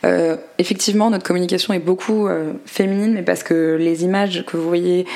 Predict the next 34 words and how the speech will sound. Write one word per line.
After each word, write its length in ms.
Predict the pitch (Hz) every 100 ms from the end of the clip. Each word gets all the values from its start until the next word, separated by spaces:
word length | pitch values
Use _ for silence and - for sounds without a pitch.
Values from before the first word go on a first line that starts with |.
| - -
sur 160 | 175
les 80 | 165
réseaux 180 | 170 175
sociaux 300 | 175 185 202
sont 120 | -
des 260 | 170 156 170
images 260 | 180 180
que 320 | - 160 156 - -
soit 260 | - 185
moi, 320 | 185 185 190 185
soit 400 | - 175 165 160 160
une 100 | -
des 80 | 170
filles 200 | 175 185
avec 100 | 170
qui 100 | 165
je 60 | -
travaille, 420 | - 180 180 165 - - - - -
euh, 440 | 165 156 156 156 - 320 349 -
pr-, 220 | - - 180 175
prennent. 360 | - 196 247 - - - -
Et 140 | 165
en 40 | 160
fait, 280 | 208 214
euh, 320 | 175 165 160 156 160
il 120 | - 165
y 60 |
a 40 | 165
beaucoup 180 | 175
de 60 | -
femmes, 320 | - 170 202 247
donc 260 | 175 165 160
voilà. 240 | 165 202
Mais, 320 | 233 180 160